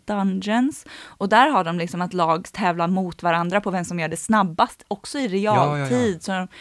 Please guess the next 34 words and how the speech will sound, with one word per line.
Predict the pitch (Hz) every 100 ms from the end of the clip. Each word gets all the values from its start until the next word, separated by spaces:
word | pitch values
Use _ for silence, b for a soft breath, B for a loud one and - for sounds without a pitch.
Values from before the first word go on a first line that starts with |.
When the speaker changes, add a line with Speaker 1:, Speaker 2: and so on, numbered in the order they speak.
| B B
Speaker 1:
de | 202
gör | 214 226
exakt | - 220 -
samma | 175 165
dungeon | 165 160 165 165 170 185 - _ _ _ _ _ _ _ b b -
i | 196
realtid, | 202 190 170 180 170
börjar | 185 165 175
samtidigt, | 185 170 156 165 -
och | 180
så | 185
är | 175
det | 165
liksom, | 180 165 170 - B B B
så | -
de | 220
har | 233
ändå | 233 202
kunnat | 208 202
hitta | 226 - - 208
tävlings- | 240 226 185 175 180 -
och |
e-sportsformer | 196 175 - 175 - 175 196 240
för, | - - -
för | - -
det, | 113
vilket | 160 180 -
det | 180
kanske | 175 202 185 185
är |
svårare | - 202 185 175 190
om | 196
man | 196
tänker | 175 175 165 165